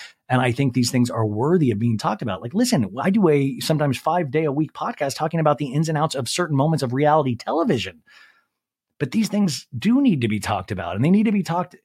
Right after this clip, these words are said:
about in a semi-intelligent way where we can't just throw things away. We want people to come towards things. We don't wanna move them away from that. We don't want people to be scared of starting a movie. We don't want people to be like, "Well, this sucks," even before I watch frame one,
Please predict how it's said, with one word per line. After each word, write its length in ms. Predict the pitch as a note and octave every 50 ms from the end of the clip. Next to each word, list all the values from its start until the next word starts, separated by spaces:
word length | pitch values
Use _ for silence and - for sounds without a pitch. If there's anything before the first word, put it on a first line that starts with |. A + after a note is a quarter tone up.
| _ -
about 320 | D3+ D3+ D#3 D#3+ D#3+ -
in 180 | D3 C#3+ D3 D3
a 140 | C#3+ C3+
semi-intelligent 1120 | B2 - - D#3 D#3+ D#3+ D#3+ D#3 - B2+ B2+ A#2+ - - B2 D#3 D#3+ C#3 A#2 B2 B2+ A#2 A2+
way 380 | A#2+ D#3+ F3+ E3 A#2 G#2+ G#2 - - - - - _ -
where 120 | D3 D#3
we 140 | D3 D3 D3
can't 260 | - - F3+ F3+ E3
just 220 | E3 D3 A#2+ - -
throw 180 | D3 D3 D3+
things 300 | C#3 - C#3 C#3 B2+ A2+
away. 320 | A#2 A2 D3 E3 D#3+ A#2+ G2+
We 120 | G2+ A2
want 220 | B2+ E3+ G3 G3
people 200 | - G#3+ F#3+ E3+
to 60 | C#3+ -
come 280 | - - D3+ C#3 B2
towards 420 | - - - - C#4 D4+ C4 F#3 -
things. 340 | - A#2+ A2+ G#2+ G2+ G2
We 80 | G#2 C#3
don't 120 | F3 G3
wanna 160 | G#3+ A3 F3 C#3
move 260 | C3+ D3+ F3 F3+ C#3+
them 160 | C#3 C3 B2+
away 360 | A#2 G#2 F#2+ G#2 D3 G#3 A#3+
from 200 | - - A#2 A2
that. 160 | G2+ G2 B2+
We 80 | D#3 F#3
don't 100 | G3+ G#3+
want 180 | G#3+ G3+ G#3 -
people 200 | - G3+ E3+ D3+
to 60 | C3+
be 180 | C3 B2+ B2 - - - - -
scared 720 | - - - - - C#3+ D3+ F#3+ A3+ G#3 C#3+ A#2 A2 - -
of 100 | A#2+ -
starting 360 | - - A2 G#2 G2 G2+ G#2
a 40 | G2+
movie. 300 | G#2 G2+ G2+ B2 D3 E3
We 140 | E3+ E3+
don't 160 | F3+ F3+ F#3 E3+
want 180 | E3 D#3 C#3+
people 220 | - - E3 D3 C#3+
to 80 | C3+
be 120 | A#2+ C3+ C3+
like, 220 | C3 B2 A2+ G2+
"Well, 120 | G#2+ A2+
this 200 | G#2+ C#3 F3 -
sucks," 320 | - - C#3+ C3+ - - -
even 220 | D3 B2+ C#3+ C#3
before 420 | A#2+ A2+ A#2 - C3+ C3 A#2 - A#2+
I 40 |
watch 320 | A2 A2 A#2+ B2+ C3+ - -
frame 360 | - - B2+ B2+ B2+ A#2+ G#2+
one, 420 | A2 C3+ F#3 A3+ A3+ C#3 G2+ F2+